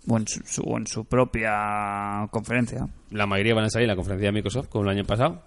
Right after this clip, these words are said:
Speaker 2: Tiene su lógica. Que salgan en su conferencia y a la vez en la de Microsoft, los que paguen la exclusiva. Y luego el xCloud, que también, pues, tiene que dar detalles, que en teoría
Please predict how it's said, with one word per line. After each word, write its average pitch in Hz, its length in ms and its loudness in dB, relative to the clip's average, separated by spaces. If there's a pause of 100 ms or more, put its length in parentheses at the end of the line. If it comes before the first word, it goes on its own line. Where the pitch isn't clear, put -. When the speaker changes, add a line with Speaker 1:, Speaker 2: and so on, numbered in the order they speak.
(640)
Speaker 2:
Tiene 92 280 -4
su 98 220 -6
lógica. 147 440 -2 (840)
Que 120 120 0
salgan 110 280 6
en 117 40 6
su 123 80 6
conferencia 123 580 6
y 127 120 2
a 107 40 4
la 95 80 4
vez 95 140 2
en 123 60 2
la 120 60 2
de 110 60 2
Microsoft, 101 300 4
los 110 120 6
que 87 220 -2
paguen 90 220 2
la 90 80 2
exclusiva. 107 420 2 (1040)
Y 131 60 2
luego 123 240 10
el 143 160 8
xCloud, 123 500 6
que 117 120 0
también, 101 280 2
pues, 107 160 2
tiene 107 160 2
que 113 120 6
dar 117 120 8
detalles, 113 320 6
que 127 120 2
en 107 140 -2
teoría 139 920 2